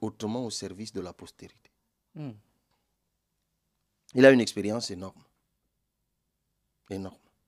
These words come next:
Speaker 1: Et s'il se mettait au service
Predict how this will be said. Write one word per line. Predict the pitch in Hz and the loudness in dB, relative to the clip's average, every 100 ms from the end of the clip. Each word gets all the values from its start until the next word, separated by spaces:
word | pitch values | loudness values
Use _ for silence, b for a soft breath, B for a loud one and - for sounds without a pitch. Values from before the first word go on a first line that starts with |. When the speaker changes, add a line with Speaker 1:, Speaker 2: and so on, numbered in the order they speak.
| _ _ _ _ _ _ _ _ _ _ _ _ _ _ _ _ _ _ _ _ _ _ _ | _ _ _ _ _ _ _ _ _ _ _ _ _ _ _ _ _ _ _ _ _ _ _
Speaker 1:
Et | 101 95 92 92 90 92 _ _ _ _ _ _ _ _ _ _ _ _ _ _ _ _ _ _ _ _ _ _ _ _ _ _ _ _ _ _ | -10 -8 -8 -12 -18 -20 _ _ _ _ _ _ _ _ _ _ _ _ _ _ _ _ _ _ _ _ _ _ _ _ _ _ _ _ _ _
s'il | - - - 151 156 | -16 -10 -6 -6 -6
se | - | -6
mettait | 110 104 - | -2 -2 -2
au | 127 | -2
service | 123 - 95 101 120 - - - | -2 -6 -6 -10 -12 -12 -14 -20